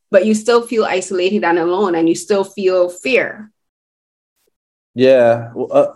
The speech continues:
Speaker 2: ju-, just so I get it, like, the question, what was the question? Like
Speaker 1: Um, talk about how, like, the film explores those concepts of feeling
Speaker 2: Oh,
Speaker 1: lonely,
Speaker 2: got it, got it.
Speaker 1: isolated, even when you aren't physically alone.
Speaker 2: Oh, yeah. I feel like,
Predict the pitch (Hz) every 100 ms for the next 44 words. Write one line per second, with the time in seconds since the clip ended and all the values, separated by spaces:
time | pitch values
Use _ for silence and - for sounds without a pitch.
0 | 143 175 - 160 185 - 190 170 147 147
1 | 135 123 127 113 110 - 127 - - 139
2 | 139 123 127 - 135 - 151 151 247 269
3 | 262 381 359 349 302 254 285 269 226 226
4 | 214 233 233 202 208 - 208 202 202 202
5 | 190 - - 190 208 180 160 - 175 165
6 | 208 - - 240 131 131 - - - 110
7 | 110 202 196 202 196 202 202 196 180 180
8 | - - 185 180 180 190 180 180 - _
9 | - 175 175 165 - - 214 _ _ _
10 | _ - 135 135 135 131 117 110 - 127
11 | - 226 254 226